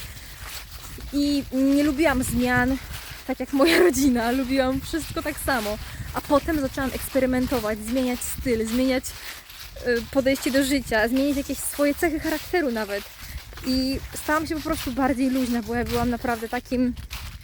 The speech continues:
jakby dzieci są naprawdę idealnym odzwierciedleniem swojego domu rodzinnego. Jak ja patrzę na te schematy moich jakichś takich przyjaźni, znajomości, tego jak zachowywały się moje koleżanki i ja w tej swojej takiej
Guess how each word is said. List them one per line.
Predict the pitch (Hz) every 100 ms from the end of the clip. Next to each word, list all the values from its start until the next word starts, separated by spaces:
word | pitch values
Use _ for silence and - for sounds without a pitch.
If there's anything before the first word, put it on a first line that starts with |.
| - - - - -
jakby | 240 240
dzieci | 220 359 - -
są | - 320
naprawdę | 302 294 277 254
idealnym | 247 269 269 269
odzwierciedleniem | 254 233 247 240 247 240 240 240 - -
swojego | - - 240 247
domu | 233 233 233
rodzinnego. | 240 233 220 208
Jak | 202 269
ja | 262
patrzę | 285 - 247
na | 240
te | 233 240 233 - - -
schematy | - - 277 330 285
moich | 247 233 233
jakichś | 240 254 -
takich | 240 254
przyjaźni, | - - 262 381 302 240
znajomości, | 247 233 233 320 - 254 247 - - -
tego | 262 277
jak | 269
zachowywały | 254 - 269 254 269 269 262
się | 247
moje | 240 240 233
koleżanki | 254 240 294 302 - 254
i | 226 233
ja | 254 285 269 247 233
w | -
tej | 240 240
swojej | - 240 233 233
takiej | 233 233 226